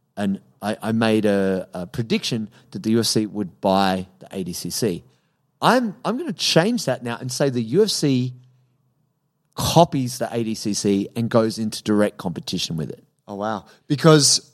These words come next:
Speaker 2: well, A D C C have just gone back to Flow, haven't they?
Speaker 1: I, I'm
Speaker 2: They've gone, yeah, the deal with Fight Pass is now off.
Speaker 1: Yep.
Speaker 2: And Flow is the official partner.
Speaker 1: Right. Well, I'm gonna say the U F C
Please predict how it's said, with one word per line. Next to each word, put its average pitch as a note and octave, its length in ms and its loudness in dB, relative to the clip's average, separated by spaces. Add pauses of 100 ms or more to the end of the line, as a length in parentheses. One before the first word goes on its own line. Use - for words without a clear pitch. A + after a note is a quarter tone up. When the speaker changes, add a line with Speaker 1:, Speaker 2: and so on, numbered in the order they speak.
(100)
Speaker 2:
well, D3 260 2
A D3+ 100 6
D G#3 120 4
C D#3+ 200 2
C D3 220 2
have B2+ 160 0
just C3 220 -2
gone A#2 280 0
back A#2+ 420 -4
to A2 140 -4
Flow, A#2 520 0
haven't B2 260 -2
they? F#2 300 -6 (140)
Speaker 1:
I, A2+ 120 -2 (220)
I'm A2+ 160 2
Speaker 2:
They've C3+ 200 6
gone, C#3 400 6
yeah, C#3 140 -2
the B2 120 -4
deal C#3 260 2
with B2+ 160 2
Fight C3 280 0
Pass B2 240 2
is A2+ 160 -6
now A#2 220 -2
off. D#3 360 -2 (100)
Speaker 1:
Yep. C3+ 400 -4
Speaker 2:
And A#2 220 -4
Flow A#2+ 320 6
is A#2+ 120 4
the A#2 100 0
official A2 360 -4
partner. D#2+ 480 -6 (160)
Speaker 1:
Right. B2 340 0 (180)
Well, D#3+ 220 -10
I'm C3 200 0
gonna B2+ 200 -2
say A#2+ 280 -2
the G#2+ 140 -4
U G#2 240 2
F B2 60 -4
C A#2 380 -4